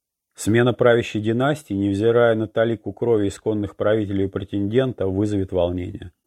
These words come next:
Восстание, а возможно и малое божественное бедствие. Погибнут многие. И это хорошо. Застой в благоденствии хуже упадка. Он порождает слабых духом и развращает сильных.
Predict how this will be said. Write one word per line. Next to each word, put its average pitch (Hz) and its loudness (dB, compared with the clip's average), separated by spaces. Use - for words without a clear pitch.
Восстание, 107 4
а 95 2
возможно 104 2
и 98 0
малое 104 2
божественное 92 0
бедствие. 87 -8
Погибнут 120 0
многие. 101 -4
И 98 2
это 123 4
хорошо. - -2
Застой 113 4
в 123 0
благоденствии 120 0
хуже 127 -2
упадка. 104 -4
Он 113 -2
порождает 113 2
слабых 107 2
духом 104 -2
и 95 0
развращает 98 0
сильных. 85 -8